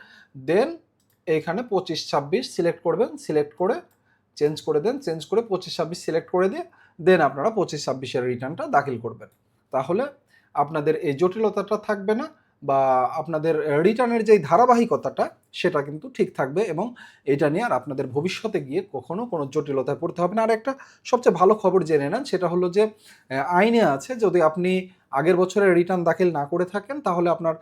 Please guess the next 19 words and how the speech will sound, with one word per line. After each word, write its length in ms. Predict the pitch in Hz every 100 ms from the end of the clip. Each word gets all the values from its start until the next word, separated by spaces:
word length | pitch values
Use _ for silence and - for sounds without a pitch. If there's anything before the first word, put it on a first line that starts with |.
| - _
ওই 160 | 143 156
রিটার্নগুলোর 540 | 165 185 233 220 185
জন্য 200 | 143 170
ন্যূনতম 480 | 247 220 190 180 175
এক 200 | 156 147 170
হাজার 180 | 160 165
টাকা 140 | 208 247
এবং 140 | 220
সর্বোচ্চ 380 | - 156 147 151
পাঁচ 200 | 143 135
হাজার 200 | 143 135 -
টাকা 220 | - 285 - _ _
জরিমানা 360 | 180 220 214 185
দিতে 240 | 233 185
হয়। 200 | - 120
আহ, 1160 | 117 _ _ _ _ - 123 123 120 123 - 160
আবার, 360 | 151 151 143 139
আহ, 220 | 135 131
যদি 280 | 175 175